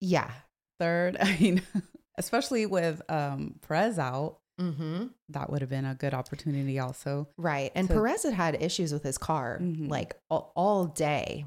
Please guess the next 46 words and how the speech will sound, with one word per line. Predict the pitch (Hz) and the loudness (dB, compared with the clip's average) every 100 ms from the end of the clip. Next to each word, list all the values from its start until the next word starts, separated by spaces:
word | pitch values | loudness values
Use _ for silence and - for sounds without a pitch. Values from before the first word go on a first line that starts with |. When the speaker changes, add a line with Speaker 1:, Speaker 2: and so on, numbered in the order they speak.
| - | -6
Speaker 1:
before | 156 156 147 143 | -4 -2 -2 0
they | 135 | -2
started | - 131 - - | -4 -4 -8 -6
qualifying. | 131 - - - - - - | -6 -6 -6 -6 -6 -8 -10
Speaker 2:
Yeah. | 160 - - 180 | -10 -10 -12 -10
Speaker 1:
So | - 175 156 - | -2 0 0 -2
I | |
think | 151 226 | -4 -4
he | 262 226 | -4 -4
had | 180 - | -4 -6
spun | - 160 151 | -4 -2 -2
out | 143 139 135 - - | -2 -4 -6 -8 -4
or | 175 160 | 0 0
had, | 147 143 147 | 0 -2 -4
um, | - 147 131 131 143 _ - - _ _ _ _ | -4 -2 -4 -6 -10 _ -18 -18 _ _ _ _
had, | 180 151 147 - | -2 -2 -4 -6
you | 175 | -2
know, | 151 131 131 | -2 -2 -4
Speaker 2:
That | 160 | -4
Speaker 1:
fallen | - 180 180 175 | 0 4 4 4
Speaker 2:
same | - | 4
Speaker 1:
out | 143 180 | 4 4
of | |
that | 151 165 | 4 4
Speaker 2:
incident | 147 | 4
Speaker 1:
same | 160 | 4
Speaker 2:
happened. | 151 - | 2 2
Speaker 1:
turn, | - 175 156 147 | 2 2 2 0
Speaker 2:
Mm-hmm. | 180 175 | 2 2
Speaker 1:
like, | 139 240 | 0 0
six | - 180 175 - | -2 -2 -2 -4
to | - - | -6 -4
five | 160 156 | -2 -2
or | |
six | 151 - - | -2 -4 -6
times. | - 160 - - 151 - - - - - | -2 -2 -2 -4 -2 -4 -6 -14 -20 -10
So | - 160 | 0 2
he | 147 180 | 2 2
was | 196 - | 0 0
struggling | - 156 147 135 | 0 0 0 -2
a | 113 | -4
lot | 139 147 147 | -2 -2 -2
with | 143 | -4
that | 127 - | -4 -6
car, | - 156 143 135 135 - | -2 0 0 -2 -4 -4
and | 143 139 131 123 127 | -4 -2 -2 -4 -4